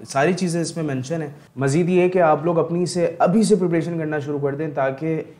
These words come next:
आगे जाकर आप लोगों के लिए मसले ना हो। बहुत सारे बच्चों को रिकमेंडेशन लेटर नहीं मिलता, तो अपने सबसे चहीती टीचर जिनसे आपकी बनी हुई है, आप उनके पास जाइए,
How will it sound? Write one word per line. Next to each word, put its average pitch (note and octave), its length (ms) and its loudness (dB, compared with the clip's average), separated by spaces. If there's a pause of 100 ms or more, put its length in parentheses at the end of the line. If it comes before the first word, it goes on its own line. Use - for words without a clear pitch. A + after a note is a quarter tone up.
(120)
आगे D#3 220 2
जाकर D3+ 300 2
आप C#3 180 2
लोगों C#3+ 280 2
के D3 60 -2
लिए C#3+ 140 -4
मसले B2 340 -6
ना A2+ 120 -8
हो। G#2+ 180 -8
बहुत C#3+ 240 0
सारे E3 140 2
बच्चों D#3+ 260 -2
को D#3+ 60 2
रिकमेंडेशन D3+ 540 0
लेटर D3 280 -2
नहीं D3+ 100 -4
मिलता, C#3+ 300 -4 (520)
तो D3+ 120 6 (120)
अपने C#3+ 240 0
सबसे D3+ 280 0
चहीती C#3+ 480 -2
टीचर C3+ 320 -4
जिनसे D3 260 0
आपकी D#3+ 240 0
बनी C3+ 340 0
हुई A#2 160 -6
है, A2 180 -10
आप B2+ 340 -4
उनके B2+ 220 -2
पास C#3 240 0
जाइए, A#2 360 -2